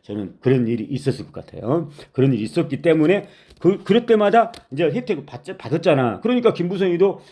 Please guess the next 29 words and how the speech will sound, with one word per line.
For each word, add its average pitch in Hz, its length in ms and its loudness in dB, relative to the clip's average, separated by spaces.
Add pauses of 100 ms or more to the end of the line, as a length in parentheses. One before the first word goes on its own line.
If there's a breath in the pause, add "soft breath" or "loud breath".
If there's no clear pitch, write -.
뭔가 202 520 2
더 208 160 4
해줘야 254 360 4
되잖아. 117 600 -2 (360)
그쪽에 190 400 2
원하는 156 460 2
대로 107 520 -4
저, 151 140 4 (280)
저 147 260 4
분들, 117 520 -2 (200 loud breath)
조선일보 143 680 0 (180)
그, 139 260 -2
그 - 180 -6
검은 160 280 4
세력 160 280 2 (240 loud breath)
그 185 100 2
님들한테. 135 960 2 (260 loud breath)
그러-, 185 260 4
그러니 214 340 -2
또 240 120 2
아니면 233 420 2 (120)
그 240 100 2
님들이 233 480 2
또, 214 280 2
"어이, 180 200 0
김부성 185 340 -10
씨, 185 280 -8 (260 loud breath)
이번 190 320 0
정도에, 185 420 4